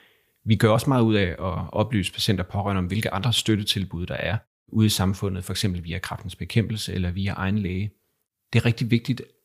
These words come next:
at gøre opmærksom på de forskellige ressourcer, der er. For vi er ikke de eneste, der kan hjælpe patienter og pårørende. Det er der rigtig mange andre, der kan. Så nogle gange har vi den funktion, at vi kan være med til at skabe et overblik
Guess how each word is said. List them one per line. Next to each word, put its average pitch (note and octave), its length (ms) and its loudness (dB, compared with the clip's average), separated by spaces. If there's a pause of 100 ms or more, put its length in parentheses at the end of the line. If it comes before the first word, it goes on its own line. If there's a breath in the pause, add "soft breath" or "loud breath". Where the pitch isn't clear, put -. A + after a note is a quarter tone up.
(120)
at F2+ 380 0
gøre G#2 120 0
opmærksom G2 360 0
på G2 100 -4
de F#2+ 160 -6
forskellige G#2+ 440 0
ressourcer, F#2+ 420 -2
der - 140 -6
er. - 160 -6 (120)
For G#2 80 -8
vi A#2 140 4
er A2 40 8
ikke A2+ 120 2
de - 120 -2
eneste, G#2 400 0
der F#2 140 -2 (200)
kan G2 120 4
hjælpe F2+ 260 0
patienter - 380 -2
og - 60 -14
pårørende. F#2+ 340 -4
Det G#2 100 -2
er G#2 40 -2
der - 60 -2
rigtig G#2+ 220 -2
mange F#2+ 180 0
andre, G2+ 200 -4
der F2+ 80 -8
kan. G2 240 -4
Så - 140 0
nogle C3 180 6
gange B2+ 200 2
har A#2+ 360 0 (340 soft breath)
vi A#2 60 6
den G#2+ 200 4
funktion, G#2 460 -2
at F#2 120 -4
vi F#2+ 60 -4
kan G2 160 -6
være G2 100 -2
med F2+ 140 0
til - 120 -4
at G2 80 -2
skabe E2 260 -6
et F2+ 60 -12
overblik A#2+ 460 0